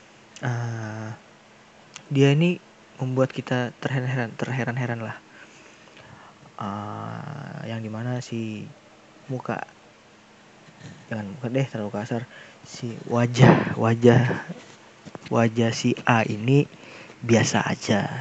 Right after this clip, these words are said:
tapi wajah si B ini, wow, sangat-sangat oke lah. Dan pasti kalian langsung berpikir, "Hmm,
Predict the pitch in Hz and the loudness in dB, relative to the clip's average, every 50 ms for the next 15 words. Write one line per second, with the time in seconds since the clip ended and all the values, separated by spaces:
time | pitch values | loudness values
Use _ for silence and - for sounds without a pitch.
0 | - - - - - - - 117 - 151 147 127 123 120 117 - - - 120 117 | -10 -12 -14 -14 -8 -4 -2 2 4 6 6 6 6 4 2 2 2 0 0 0
1 | - - - 117 113 113 110 110 - - 117 117 117 117 113 - 117 113 120 139 | 0 0 2 2 4 4 4 2 0 -2 0 4 4 6 6 6 4 4 4 6
2 | 147 151 151 - - - - - - - - - - - - - - - - - | 4 4 4 -2 -10 -16 -18 -18 -18 -18 -18 -20 -20 -20 -20 -20 -20 -20 -20 -20
3 | - - - - - - - - - - - - - - - - - - - - | -20 -20 -20 -20 -20 -20 -20 -20 -20 -20 -20 -20 -20 -20 -18 -18 -18 -18 -20 -18
4 | - - 143 123 117 110 - - - - - - - 123 117 113 120 - 113 113 | -4 0 2 2 4 2 0 -2 -8 -12 -12 -2 0 0 2 2 0 -2 -2 0
5 | 117 113 - - - - - - - - 143 123 113 117 120 - - - - - | -2 -2 -4 -6 -2 0 0 2 4 6 6 6 6 4 0 -4 -8 -10 -14 -18
6 | - - - - - - - - - - - - - - - - - - - - | -20 -20 -20 -20 -20 -20 -20 -20 -20 -18 -18 -16 -16 -16 -16 -18 -16 -16 -16 -16
7 | - - - - - 135 131 123 120 120 120 120 - 151 151 - 214 - 208 214 | -16 -18 -12 0 4 6 6 6 4 2 -2 -2 0 0 2 4 4 6 6 6
8 | 220 220 247 247 226 180 160 - 143 131 127 123 - - 123 - - 120 107 - | 6 6 4 4 4 2 2 2 2 0 2 2 2 0 0 2 4 6 6 4
9 | - _ _ - - _ _ _ - 147 135 120 117 110 | 4 _ _ -20 -20 _ _ _ -8 -6 -6 -6 -6 -8